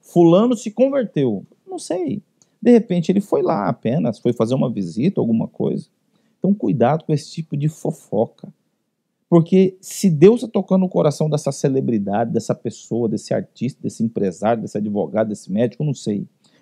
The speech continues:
pra ir visitar uma igreja, não quer dizer que ele tá convertido. Só quer dizer que ele atendeu o apelo de alguém pra ir assistir o culto. E essa pessoa mal entra, é aquele monte de gente tirando foto e falando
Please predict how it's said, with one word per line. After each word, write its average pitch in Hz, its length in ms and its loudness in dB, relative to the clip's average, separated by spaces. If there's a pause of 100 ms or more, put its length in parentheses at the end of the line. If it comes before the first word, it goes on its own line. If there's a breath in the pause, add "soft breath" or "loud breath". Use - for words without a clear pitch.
(140)
pra 160 200 2
ir 190 220 4
visitar 170 680 0
uma 123 160 -2
igreja, 151 340 0
não 185 100 0
quer - 140 -2
dizer 220 160 0
que 247 80 -4
ele 233 80 -6
tá - 80 -14
convertido. 302 720 0 (300)
Só 139 140 -2
quer 160 160 0
dizer 139 260 -2
que 156 80 -6
ele 160 100 0
atendeu 147 480 0
o 170 60 2
apelo 147 420 0
de 113 80 0
alguém 113 420 0
pra 156 220 0
ir 185 140 4
assistir 180 460 -2
o 196 100 0
culto. 107 380 -6 (800)
E 165 100 6
essa 208 180 6
pessoa 214 360 2
mal 196 340 6
entra, 208 300 2
é - 20 0
aquele 196 220 0
monte 185 320 2
de 165 60 -2
gente 180 240 0
tirando 170 360 -2
foto 170 480 0
e 156 40 -8
falando 156 600 2